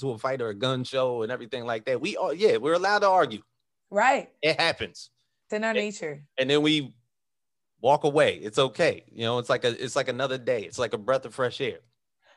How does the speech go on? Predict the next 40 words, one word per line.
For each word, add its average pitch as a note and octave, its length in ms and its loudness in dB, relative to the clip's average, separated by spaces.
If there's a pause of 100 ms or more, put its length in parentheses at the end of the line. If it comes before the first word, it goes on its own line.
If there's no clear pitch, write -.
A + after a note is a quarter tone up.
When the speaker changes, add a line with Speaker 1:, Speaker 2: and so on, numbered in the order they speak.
Speaker 2:
You B3 140 -2
know F4 160 2
what's G#4 160 -4
funny? C4 340 -4
I G#3+ 140 -2
was A3 120 -6
watching A3 680 -4 (640)
some A#3+ 260 -6
Viking E3 460 -4
show, C#3+ 480 -16 (540)
and A#3+ 120 -2
I C#4+ 120 -2
just D4 200 -6
was C#4+ 120 4
Speaker 1:
Was - 20 2
Speaker 2:
like, B3+ 140 4
Speaker 1:
it - 60 -8
Speaker 2:
"Where A#4 200 -6
is A#3 60 -6
it?" - 100 -12 (320)
Speaker 1:
Vikings? D#3 680 -4 (600)
Speaker 2:
So - 180 -2
there G3+ 140 4
are G3 60 0
two A#3+ 260 -6
Vikings, F3+ 720 -4
right? D3+ 280 -8 (140)
Speaker 1:
Really? F#4+ 220 4
Speaker 2:
There's, - 100 4
Speaker 1:
Okay. F#3+ 180 2 (440)
Speaker 2:
there's A3 260 6
Vikings, C4+ 800 4 (160)
the, F#3+ 160 10
like, E3+ 480 4
s-, - 400 -2 (420)
office G#3 500 8
Speaker 1:
Here. F#3 60 0
Speaker 2:
version A3 460 6
of A3+ 180 6
it. B3 280 8